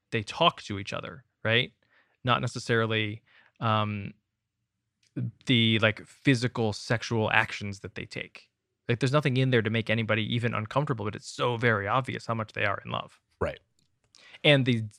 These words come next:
Speaker 1: the steps that they are willing to go to in order to protect the other.
Speaker 2: Yep, exactly.
Speaker 1: Which is, you know, the decision making that you're making in an R P G.
Speaker 2: Uh, and then I think another,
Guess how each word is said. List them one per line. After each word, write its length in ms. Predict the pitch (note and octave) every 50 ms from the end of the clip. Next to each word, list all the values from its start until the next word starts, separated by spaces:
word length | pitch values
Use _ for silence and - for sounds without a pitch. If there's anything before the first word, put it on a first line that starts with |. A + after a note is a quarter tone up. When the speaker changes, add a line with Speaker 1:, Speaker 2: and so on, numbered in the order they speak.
| _ _
Speaker 1:
the 360 | - B2+ A#2+ A2+ A2 G#2+ G#2 - _ _ _ _ _ _ _ _
steps 500 | - - - - - C#3+ - - - -
that 160 | - B2 A2+
they 100 | A#2+ A#2
are 100 | A2 G#2+
willing 360 | G#2+ A2+ B2 A#2+ A#2+ A#2 A#2
to 140 | - - G#2+
go 380 | G2+ G#2 - A#2 A2 A#2 B2+ C3
to 480 | - - - F#3+ G3 G#3 G#3+ A3 A#3 - _ _ _ _
in 280 | - B2 A#2 A2 G#2 G#2 - -
order 560 | B2+ B2 A#2+ A2+ A#2+ A2+ A2+ A2+ A2 G#2+ - _
to 500 | - - A#2+ A2 G#2 G#2+ G#2 G#2+ G2+ - - _ _ _
protect 420 | - C3 B2 - - A#2 G#2+ - -
the 140 | A#2 G#2+ G2
other. 240 | - - - - - _ _ _ _ _ _ _ _ -
Speaker 2:
Yep, 180 | F#2+ D#2+ - -
exactly. 480 | F#2 F2+ D#2+ F2 D2 C#2+ - D#2+ D2+ - - - - _ - - _ _ _
Speaker 1:
Which 200 | - C#3 - -
is, 240 | C3 A#2+ G#2+ - - _ _ _ _
you 100 | - D3
know, 220 | C3+ G#2+ G2+ A2 G#2+
the 160 | A2 G#2+ A#2+
decision 380 | A2 B2+ - - D3+ C#3 C#3+ C#3
making 240 | C#3 C3+ - C3+
that 160 | B2 A#2+ - -
you're 60 | A#2+
making 240 | B2+ B2+ - - A#2+
in 60 | A2+
an 80 | A2+ A2+
R 100 | A2+ A2+
P 120 | - A2
G. 240 | G2+ - B2 - - _ _ _ _ _ _ _ _ _ _ _ _ _ _ _ _ _ _ _ _ _ _ _ _ _ _ _ _ _ _ _ _ _ _ -
Speaker 2:
Uh, 200 | A#2 A2+ A#2+ A#2+
and 100 | A#2 B2+
then 100 | C#3+ D#3+
I 60 | F3
think 240 | E3 - G3 F3+ - -
another, 680 | C3+ A#2+ A2+ A#2+ B2+ C3 D3+ D3+ D3+ C#3+ C#3 C3 -